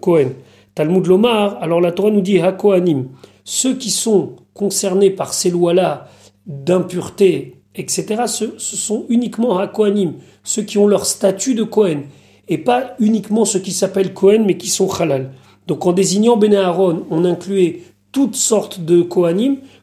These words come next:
En disant Ha Kohanim, la Torah a voulu nous dire ceux qui sont en étra-, en, en état d'être prêtres,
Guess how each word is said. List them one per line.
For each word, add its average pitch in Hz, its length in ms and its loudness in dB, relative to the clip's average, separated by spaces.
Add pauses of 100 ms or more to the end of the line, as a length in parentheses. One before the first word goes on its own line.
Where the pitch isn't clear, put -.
En 165 100 0
disant 175 340 2
Ha 180 220 0
Kohanim, 240 580 2 (340)
la 175 140 2
Torah 208 300 2
a - 200 -2
voulu 190 240 -2
nous 175 160 0
dire 220 220 0 (240)
ceux - 320 -4
qui 220 160 -6
sont 202 200 2
en 170 120 4
étra-, 165 340 -4 (220)
en, 190 400 -2
en 185 100 4
état 196 240 4
d'être 165 220 -4
prêtres, - 500 -6